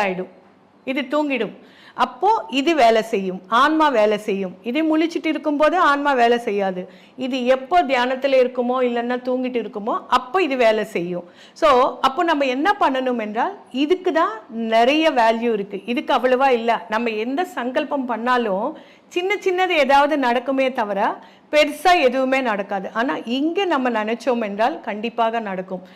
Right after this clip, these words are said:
அதாவது நம்ம என்ன பண்ணணும், நமக்கு இப்போ ஏதாவது ஒண்ணு வேணும் என்றால், for example, அதாவது என்ன வேணும் என்றாலும்,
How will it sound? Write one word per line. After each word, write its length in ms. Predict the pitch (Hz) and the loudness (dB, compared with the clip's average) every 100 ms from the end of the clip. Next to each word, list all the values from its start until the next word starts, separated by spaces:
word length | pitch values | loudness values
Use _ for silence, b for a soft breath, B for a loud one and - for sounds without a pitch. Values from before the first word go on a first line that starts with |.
| B B | B B
அதாவது 360 | 247 330 349 330 | 2 2 2 0
நம்ம 160 | 294 277 | 0 0
என்ன 120 | 302 | 0
பண்ணணும், 460 | 330 294 262 262 277 277 | -2 -2 -2 -4 -6 -4
நமக்கு 240 | 247 254 262 | -4 -4 -4
இப்போ 120 | 262 233 | 0 2
ஏதாவது 300 | 240 262 302 262 | 4 2 2 -2
ஒண்ணு 160 | 233 226 226 | -4 -4 -2
வேணும் 320 | 247 262 240 | -2 -2 -4
என்றால், 240 | 214 220 - - | -6 -8 -8 -4
for 100 | 220 208 | -2 -2
example, 500 | 185 254 247 254 285 B B B B - | -2 -2 0 -2 -6 B B B B -4
அதாவது 280 | 226 302 339 269 233 | 2 4 2 0 0
என்ன 140 | 277 370 | 2 2
வேணும் 260 | 339 320 302 | 2 2 0
என்றாலும், 380 | 269 269 262 | 0 0 0